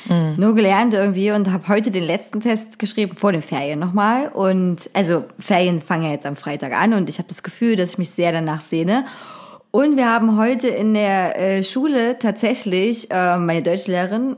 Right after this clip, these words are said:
Speaker 2: hat quasi ihr sorbisches Eiermal-Kit mitgebracht. Und
Speaker 1: Ah, perfekt.
Speaker 2: Ja, <laughs> und hat quasi nochmal uns, äh, erklärt, wie das auch richtig funktioniert. Da macht man das Wachs über einen Löffel, so ein bisschen wie so,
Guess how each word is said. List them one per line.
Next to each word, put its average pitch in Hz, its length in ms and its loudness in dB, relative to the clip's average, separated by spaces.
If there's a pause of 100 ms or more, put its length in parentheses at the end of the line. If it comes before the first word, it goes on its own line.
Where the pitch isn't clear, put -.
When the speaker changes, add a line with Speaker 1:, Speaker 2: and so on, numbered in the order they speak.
Speaker 2:
hat 196 160 -6
quasi 180 300 -2
ihr 175 220 0 (180)
sorbisches 208 600 0 (100)
Eiermal-Kit 170 960 0
mitgebracht. - 800 -4 (480)
Und 214 260 4
Speaker 1:
Ah, 214 240 6
perfekt. 311 460 0
Speaker 2:
Ja, 220 340 4 (120)
<laughs> - 140 -6
und 185 220 2
hat 226 140 -2
quasi 214 300 2
nochmal 208 260 2
uns, 202 260 -2
äh, 185 140 0
erklärt, 190 540 0
wie 202 80 -2
das 180 340 -6
auch 190 160 0
richtig 214 240 -2
funktioniert. 190 640 -2 (720)
Da 240 120 2
macht 269 340 2
man 285 160 0
das 269 260 -2
Wachs 254 280 0
über 254 140 0
einen 240 200 4
Löffel, 226 280 2
so 170 80 0
ein 175 40 -8
bisschen 214 260 -4
wie 202 60 2
so, 185 200 2